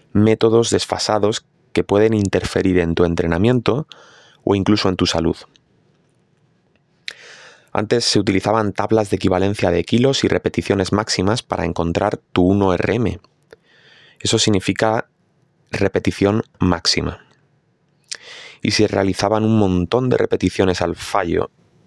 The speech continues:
Lo malo es que, eh, con personas que se inician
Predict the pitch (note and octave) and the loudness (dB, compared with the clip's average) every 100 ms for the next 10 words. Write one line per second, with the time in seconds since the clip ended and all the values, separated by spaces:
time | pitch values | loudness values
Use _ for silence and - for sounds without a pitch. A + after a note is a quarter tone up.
0 | _ - A2 A2 A2+ B2 C3 - A2 - | _ 0 0 2 2 0 0 -2 -2 -2
1 | - G#2+ A2 - _ - F2 D#2+ D#2+ - | 0 4 4 0 _ -8 -4 -4 -6 -10
2 | - - - - - - - - - F2+ | -16 -20 -20 -20 -20 -20 -20 -14 -6 -4
3 | G2 G2+ G#2 G#2+ G2+ - F#2+ G2+ G#2 G#2 | -2 0 0 -2 -2 0 0 2 0 -2